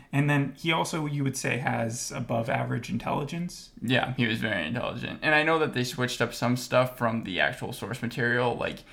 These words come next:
Speaker 2: I believe in the source material, he wears a mask, and in the show, they made the main character wear the mask instead.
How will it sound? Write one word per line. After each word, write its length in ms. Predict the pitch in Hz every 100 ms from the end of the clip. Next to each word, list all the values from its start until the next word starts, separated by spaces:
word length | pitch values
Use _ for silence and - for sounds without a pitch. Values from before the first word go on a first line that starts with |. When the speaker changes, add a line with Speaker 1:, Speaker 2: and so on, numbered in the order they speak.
| - -
Speaker 2:
I 120 | 117
believe 240 | 107 120
in 80 | 117
the 60 | 127
source 200 | 113 -
material, 360 | - 117 110
he 180 | 135 120
wears 400 | - 101 104 104
a 20 |
mask, 520 | 107 90 98 135 - -
and 140 | 95
in 100 | 101
the 100 | 92
show, 380 | 117 - 110 107
they 100 | 101
made 220 | 98 90
the 60 | 92
main 360 | 82 82 82 82
character 540 | - 90 120 123 135
wear 300 | 139 143 143
the 100 | 143
mask 420 | 147 151 151 151
instead. 640 | 120 - - 101 107 135